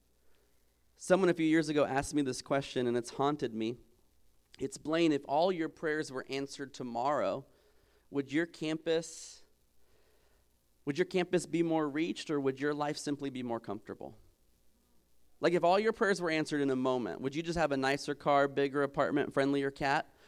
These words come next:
Or, or would more people on campus know Jesus? We put it like this in our ministry, witness leads to worship, leads to witness.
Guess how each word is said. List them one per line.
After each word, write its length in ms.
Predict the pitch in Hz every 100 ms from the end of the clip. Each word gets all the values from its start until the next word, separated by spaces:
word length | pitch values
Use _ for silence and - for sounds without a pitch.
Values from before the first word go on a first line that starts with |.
| -
Or, 440 | 196 240 185 175 - - _ _ _ _ _ - _ _ _ - _ _ _ _ -
or 120 | 170 190
would 100 | 170
more 160 | 190
people 220 | 214 190
on 120 | 180 170
campus 420 | 180 170 160 -
know 200 | 151 143
Jesus? 920 | 120 135 139 117 90 - - - - _ _ _ _ _ _ _ _ _ _ - _ _ _ _ _ _ _ _ _ _ _ _ - _ _ _
We 140 | 156
put 180 | 170 180
it 80 | 180
like 180 | 151 139
this 380 | 143 135 - -
in 160 | 135 135
our 100 | 127
ministry, 480 | 135 135 131 135 120
witness 1000 | 120 170 185 190 190 196 196 - - - _ _ _ _ -
leads 320 | 151 147 -
to 100 | 143
worship, 640 | 131 151 156 - 151 - - _ _ _
leads 320 | - 143 143 -
to 140 | 131
witness. 800 | 120 127 92 - - - -